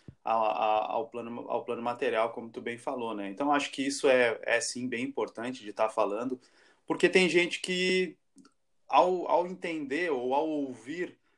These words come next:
é, falar sobre o chakra básico ser um chakra inferior e lidar com energias mais densas,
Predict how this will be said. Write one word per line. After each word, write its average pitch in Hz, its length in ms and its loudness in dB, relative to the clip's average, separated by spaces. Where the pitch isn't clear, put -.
é, 107 640 -4
falar 135 480 2
sobre 127 280 -14
o 127 40 -10
chakra 135 420 -6
básico 110 720 -8
ser - 240 -8
um 139 120 -6
chakra 127 340 -6
inferior 120 600 -4
e 123 60 -10
lidar 120 380 0
com - 60 -10
energias 110 380 -6
mais 101 220 -10
densas, - 600 -2